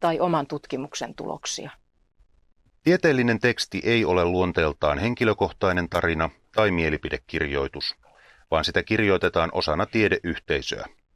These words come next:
Speaker 2: Viittaaminen on keskustelua tämän yhteisön kanssa.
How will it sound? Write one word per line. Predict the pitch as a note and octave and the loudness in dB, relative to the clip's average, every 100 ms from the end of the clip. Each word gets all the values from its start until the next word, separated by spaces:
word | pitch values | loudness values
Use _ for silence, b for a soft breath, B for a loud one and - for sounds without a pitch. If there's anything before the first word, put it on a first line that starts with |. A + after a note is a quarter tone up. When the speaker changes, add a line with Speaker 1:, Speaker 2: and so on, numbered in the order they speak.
| _ _ _ b b b b - | _ _ _ b b b b -2
Speaker 2:
Viittaaminen | E3 - C3 A2+ F2+ E2+ | -2 2 2 2 2 0
on | E2+ | 0
keskustelua | C#3 - - - F#2 D#2+ | 0 0 -6 -2 0 0
tämän | D2 D2 E2 | 0 -2 -4
yhteisön | D2+ - A2 B2 C#3+ | -6 -4 -2 -2 -2
kanssa. | - C2 C#2 - - | 0 -2 -2 -6 -8